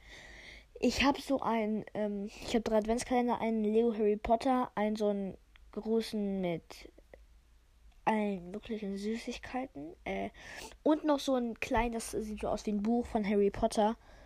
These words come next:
Ähm, und da war eine, war ein Rezept für Butterbier. Ich hab das gemacht, ey. Also es war nicht so schlecht, aber es war auch nicht so gut. Also ich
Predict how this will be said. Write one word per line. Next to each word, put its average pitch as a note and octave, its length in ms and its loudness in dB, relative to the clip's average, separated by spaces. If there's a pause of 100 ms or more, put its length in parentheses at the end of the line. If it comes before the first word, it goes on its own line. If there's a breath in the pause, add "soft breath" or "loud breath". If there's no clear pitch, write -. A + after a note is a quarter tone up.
(800 soft breath)
Ähm, G#3+ 480 -2 (800)
und C4+ 160 4
da C4+ 160 8
war C4+ 80 6
eine, B3+ 300 2 (1040)
war C4+ 160 -4
ein C4+ 100 -4
Rezept C4+ 500 0
für C4+ 140 4
Butterbier. A#3 580 2 (300 loud breath)
Ich - 80 -4
hab D4 120 -4
das - 220 -4
gemacht, C4 360 -2 (180)
ey. B3 260 0 (540 soft breath)
Also B3+ 160 4
es - 260 2
war F4 160 6
nicht F4 180 -2
so C4+ 260 6
schlecht, A#3 400 2
aber A3+ 140 2
es - 180 -4
war B3+ 80 0
auch B3 60 -2
nicht A3+ 180 -6
so A#3+ 220 -2
gut. A#3 400 2
Also A3 280 4 (1080 loud breath)
ich - 240 -2